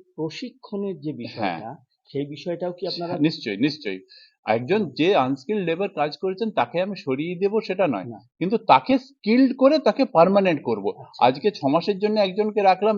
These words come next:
Speaker 2: এই ছ মাসের পরে আরেকজনকে রাখবো সেটা নয়।
Speaker 1: হুম।
Speaker 2: যে ছ মাসের জন্য এসছে তাকে ট্রেনিং দিয়ে তাকে স্কিলড করে তা পার্মানেন্ট করা।
Speaker 1: আচ্ছা, ভারত সরকার তার যে নীতি, তাতে দেখা যাচ্ছে যে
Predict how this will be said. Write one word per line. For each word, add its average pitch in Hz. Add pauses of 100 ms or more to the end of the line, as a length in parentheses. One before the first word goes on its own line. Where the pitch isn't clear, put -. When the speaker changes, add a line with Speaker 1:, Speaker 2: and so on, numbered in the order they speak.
(120)
Speaker 2:
এই 160 (200)
ছ -
মাসের 180
পরে 196
আরেকজনকে 185
রাখবো 139
সেটা 180
নয়। 95
Speaker 1:
হুম। -
Speaker 2:
যে 151
ছ 185
মাসের 180
জন্য 220
এসছে 220
তাকে 214
ট্রেনিং 175
দিয়ে 202
তাকে 190
স্কিলড 196
করে 262 (160)
তা 135 (160)
পার্মানেন্ট 139
করা। 85 (420)
Speaker 1:
আচ্ছা, 165
ভারত 131
সরকার 170 (460)
তার 135
যে 143
নীতি, 135 (560)
তাতে 131
দেখা 135
যাচ্ছে 170
যে 180